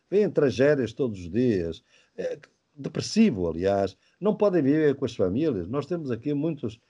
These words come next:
médicos que têm que viver em hospita-, têm que viver em, em lares ou têm que viver em hotéis,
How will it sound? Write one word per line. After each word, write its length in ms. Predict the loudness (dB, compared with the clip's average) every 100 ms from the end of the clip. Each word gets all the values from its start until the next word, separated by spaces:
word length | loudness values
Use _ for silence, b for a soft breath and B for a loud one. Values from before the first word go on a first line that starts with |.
| _ _ -2
médicos 480 | 4 4 4 -2 -2
que 40 |
têm 160 | -2 0
que 80 | 0
viver 440 | 0 2 2 2
em 120 | 0
hospita-, 480 | -2 -4 -14 -10 -10
têm 200 | -6 -4
que 80 | -2
viver 280 | -2 0 0
em, 280 | -2 -2 -6 b -2
em 140 | 0
lares 420 | 4 6 6 4
ou 100 | 0
têm 140 | 0 -2
que 80 | -2
viver 320 | 2 4 4
em 140 | 4
hotéis, 720 | 2 2 4 6 4 2 -2